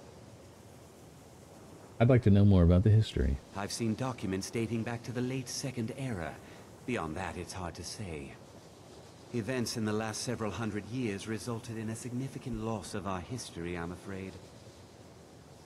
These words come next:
Speaker 1: Oh yeah, there's, like, that huge gap in, uh, what happened.
Speaker 2: The Great Collapse, as it has come to be known.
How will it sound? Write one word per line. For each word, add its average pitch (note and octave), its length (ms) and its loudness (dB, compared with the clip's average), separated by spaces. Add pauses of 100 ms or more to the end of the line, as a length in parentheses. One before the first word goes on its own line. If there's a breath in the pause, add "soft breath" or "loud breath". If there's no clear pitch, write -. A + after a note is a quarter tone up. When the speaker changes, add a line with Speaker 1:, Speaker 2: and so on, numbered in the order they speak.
(440)
Speaker 1:
Oh F2 80 8
yeah, D#2+ 220 8
there's, D2 260 6
like, D#2 140 6
that D2 180 6
huge D#2+ 280 4
gap D2 440 4
in, D2 280 8
uh, B1 340 6 (720)
what D#2 160 6
happened. C#2 340 4 (1500)
Speaker 2:
The A#2 80 -2
Great B2+ 380 -2
Collapse, - 640 -6 (460)
as G2+ 160 -6
it G2 80 -6
has F#2+ 180 -6
come G#2+ 260 -4
to F2 80 -4
be F2+ 100 -6
known. F2 420 -4